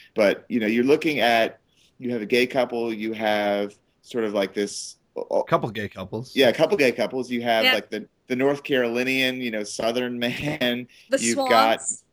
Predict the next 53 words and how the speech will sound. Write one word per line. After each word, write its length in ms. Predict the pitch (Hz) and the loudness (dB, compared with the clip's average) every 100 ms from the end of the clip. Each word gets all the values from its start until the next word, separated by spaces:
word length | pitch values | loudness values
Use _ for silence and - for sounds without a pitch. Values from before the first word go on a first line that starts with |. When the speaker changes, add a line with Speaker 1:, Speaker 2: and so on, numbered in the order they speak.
| - | -14
Speaker 1:
this, 320 | 302 - 381 | -12 -4 -4
yeah, 400 | - 151 135 107 | 0 4 4 4
Speaker 2:
Yeah. 80 | 107 113 | 0 -4
Speaker 1:
and 100 | 135 | -4
you've 140 | 131 | -2
got, 260 | 139 127 101 | 2 2 2
Speaker 2:
Yeah. 40 | |
Speaker 1:
like, 280 | 110 107 - | -2 -2 -6
you 100 | 120 | -12
know, 60 | 107 | -12
this 160 | 101 | -14
kind 180 | - 117 | -10 -6
of 80 | 107 | -6
nerdy, 720 | 101 104 113 117 117 113 110 | -6 -4 -4 -2 0 0 -2
sort 220 | - 107 | -4 -4
of 80 | 104 | -4
nebbishy, 840 | 95 101 104 107 - 107 107 107 101 | -2 0 2 2 2 2 2 -2 -2
middle-aged 500 | 104 107 104 104 - | -4 0 2 0 0
couple. 720 | 110 101 110 104 104 107 - - | 0 2 2 2 2 0 -4 -14
Speaker 3:
Yes. 180 | 107 - | -8 0
Speaker 1:
Um, 540 | 104 104 101 101 101 - _ _ _ - | 6 8 8 4 -4 -16 _ _ _ -2
and 440 | 117 117 117 113 107 _ _ | 4 4 4 0 -8 _ _
Speaker 3:
With 100 | - | -14
their 160 | 214 - | -6 -2
Speaker 1:
I 40 | |
mean, 40 | - 170 | 0 0
e-, 40 | 147 | 0
Speaker 3:
braces. 220 | 165 147 | 0 2
Speaker 1:
even, 300 | 220 208 143 _ _ - _ - | 2 0 -2 _ _ -20 _ -2
even 320 | 175 220 254 | 0 2 2
down 380 | 175 170 185 190 | 2 2 2 0
to 200 | 185 175 | -2 -2
the, 480 | 139 139 127 123 - _ _ | 2 2 4 0 -2 _ _
the 100 | 127 | -4
bit 340 | 113 135 - - | 2 4 2 0
parts, 380 | 120 87 82 107 | -6 -6 -6 -8
like, 160 | 98 | -8
the 60 | 104 | -8
people 300 | 139 139 117 | -6 -6 -4
that 180 | 110 - | -8 -6
you 100 | 113 | -4
meet 220 | 110 110 | 0 0
in 80 | 107 | -2
this 240 | 104 - | -4 -6
film 260 | - 113 110 | -2 -2 0
who 120 | 113 | 0
are 100 | 107 | 0
kind 180 | 104 113 | 0 0
of, 60 | |
like, 160 | 107 101 | 0 0
the 100 | 104 | 0
minor 360 | 101 104 120 135 | 2 2 4 2
characters, 920 | - 104 95 90 95 95 95 - - | 2 2 2 2 -2 -2 -2 -6 -12